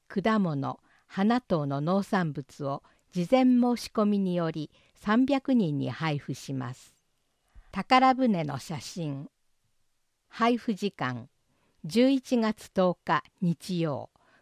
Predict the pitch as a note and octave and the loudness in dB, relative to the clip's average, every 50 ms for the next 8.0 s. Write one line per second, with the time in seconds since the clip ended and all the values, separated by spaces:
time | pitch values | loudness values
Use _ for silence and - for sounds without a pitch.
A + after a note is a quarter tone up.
0 | _ - G3+ B3 B3+ A#3+ F#3 C3+ A#2+ - F3+ - - B3+ A#3+ G#3 F3 D3 - G3+ | _ -2 2 4 4 4 2 0 -2 -4 -8 -8 -6 -6 -4 -4 -6 -6 -4 -2
1 | F#3+ G3+ G3+ F#3 - G3+ F3 _ _ - D3+ C3+ C3 - - C3 B2 B2+ C3+ D#3+ | 0 0 0 0 -2 -4 -4 _ _ -8 -6 -6 -6 -6 -8 -8 -6 -4 0 2
2 | G3 G#3 F3 - C3+ - - D3+ D#3 D3+ D3 C3+ - C#3 - _ _ - - B2 | 2 2 2 0 -6 -6 -4 -4 -2 -2 -4 -4 -6 -8 -8 _ _ -14 -12 -12
3 | A#2+ A#2 B2 - - _ _ _ _ _ _ _ _ _ _ _ _ _ _ _ | -12 -12 -16 -20 -20 _ _ _ _ _ _ _ _ _ _ _ _ _ _ _
4 | _ _ _ - E3+ D#3+ - - - F#3+ E3+ D#3 - _ _ _ _ _ _ _ | _ _ _ -4 -4 -4 -4 -2 0 0 0 0 -4 _ _ _ _ _ _ _
5 | _ _ _ - E3 - B3 B3+ C4 C4 C4 B3+ A3+ G3 E3 D#3+ D3+ D3+ D#3 - | _ _ _ -8 0 2 4 4 6 6 6 4 4 2 2 0 -4 -4 -4 -2
6 | - A#3+ A#3+ - - - - A#3 A3 A3 A3 A3 G#3+ G#3+ G3+ F3+ E3+ D3+ C3 B2+ | -2 -2 -2 -4 -4 -2 0 0 2 2 2 0 2 0 0 0 -2 -2 -6 -8
7 | - - C3 C3+ D3+ D#3+ E3+ F#3+ F#3 F3+ F3+ F3 E3 E3 E3 - - - C#3+ A#2+ | -8 -6 -6 -4 -2 -2 0 0 0 0 0 -2 -2 -4 -6 -8 -10 -12 -14 -14